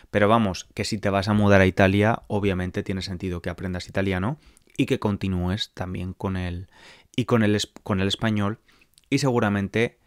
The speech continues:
empezarás a, a notar esta confusión y también desarrollarás tus propias estrategias para evitar la confusión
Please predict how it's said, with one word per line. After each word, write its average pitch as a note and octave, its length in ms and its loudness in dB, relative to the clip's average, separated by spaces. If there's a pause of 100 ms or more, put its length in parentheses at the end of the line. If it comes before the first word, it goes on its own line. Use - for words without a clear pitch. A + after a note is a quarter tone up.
(440)
empezarás F#2+ 640 -2
a, F2+ 560 -4
a G#2+ 100 -2
notar G2+ 300 -2
esta G2 240 -6
confusión C3 720 -2 (560)
y - 80 -6
también F#2 440 -6
desarrollarás G#2 840 0
tus - 160 -10
propias G#2+ 380 -4
estrategias G#2+ 720 -6 (180)
para G2 380 -2 (140)
evitar F#2 520 -6
la F#2 200 -8
confusión F#2+ 640 -8